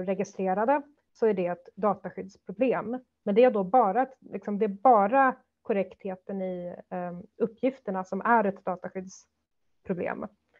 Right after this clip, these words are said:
Eh, effekten av att uppgifterna är felaktiga, till exempel att, eh,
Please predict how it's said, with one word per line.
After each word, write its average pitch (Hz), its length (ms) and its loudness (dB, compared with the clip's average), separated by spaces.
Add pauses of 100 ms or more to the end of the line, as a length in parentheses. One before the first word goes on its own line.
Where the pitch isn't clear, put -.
(420)
Eh, 190 380 6 (480)
effekten 240 640 2
av 196 200 2
att 190 260 -4
uppgifterna 202 580 -4
är 185 120 2
felaktiga, 190 680 -6
till 196 180 -10
exempel 190 540 -6
att, - 400 -8
eh, 180 400 0